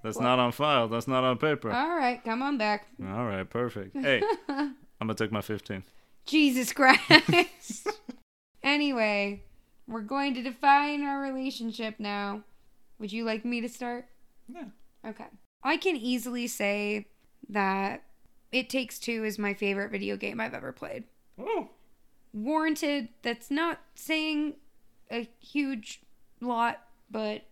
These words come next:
Speaker 1: The
Speaker 2: I
Speaker 1: sample
Speaker 2: mean,
Speaker 1: size is small.
Speaker 2: sample size is, like, six.
Speaker 1: It would not <laughs> pass
Speaker 2: Oh,
Speaker 1: a
Speaker 2: no.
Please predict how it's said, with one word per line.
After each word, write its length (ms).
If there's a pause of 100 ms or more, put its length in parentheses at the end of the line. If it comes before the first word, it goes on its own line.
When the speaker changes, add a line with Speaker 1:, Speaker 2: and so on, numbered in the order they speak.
(100)
Speaker 1:
The 60
Speaker 2:
I 80
Speaker 1:
sample 260
Speaker 2:
mean, 80
Speaker 1:
size 260
is 120
small. 480
Speaker 2:
sample 340
size 300
is, 120
like, 220
six. 600
Speaker 1:
It 80
would 160
not 300
<laughs> 0
pass 600 (300)
Speaker 2:
Oh, 80
Speaker 1:
a 460
Speaker 2:
no. 40